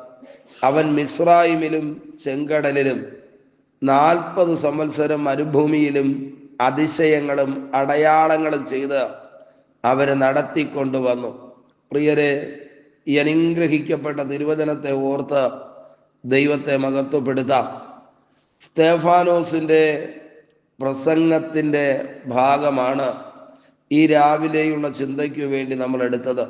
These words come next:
ഈ വാക്യത്തിനകത്ത് സ്തേഫാനോസ് സധൈര്യം വിളിച്ചു പറയുകയാണ്, ദൈവം മിസ്രയീമിൽ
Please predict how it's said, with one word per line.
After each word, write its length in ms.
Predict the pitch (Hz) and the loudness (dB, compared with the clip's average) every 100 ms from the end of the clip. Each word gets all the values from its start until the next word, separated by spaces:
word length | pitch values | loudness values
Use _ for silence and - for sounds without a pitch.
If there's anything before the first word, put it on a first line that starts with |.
| - - _ _ _ _ _ _ 170 | -10 -20 _ _ _ _ _ _ 2
ഈ 60 | 180 | 4
വാക്യത്തിനകത്ത് 920 | 170 170 170 180 175 170 165 160 165 160 156 151 | 6 4 2 -4 -4 -4 -2 -4 -4 -4 -6 -8
സ്തേഫാനോസ് 960 | - 143 151 143 156 160 156 143 156 143 120 - - - - - | -2 0 0 2 2 2 0 2 2 2 0 -8 -18 -20 -20 -4
സധൈര്യം 680 | 151 143 143 151 160 160 156 147 | 0 0 2 4 4 2 0 -2
വിളിച്ചു 320 | 143 139 143 143 | -4 -4 -4 -4
പറയുകയാണ്, 760 | 139 139 143 143 139 139 143 127 - - - - _ _ _ 147 | -2 -4 -4 -2 -2 0 0 0 -4 -12 -20 -20 _ _ _ -12
ദൈവം 560 | 147 170 190 185 170 135 117 - - - 139 | 2 4 6 4 2 -2 -8 -14 -18 -8 -4
മിസ്രയീമിൽ 920 | 147 143 - 165 165 160 160 156 151 | -2 -4 -4 0 4 4 4 0 -4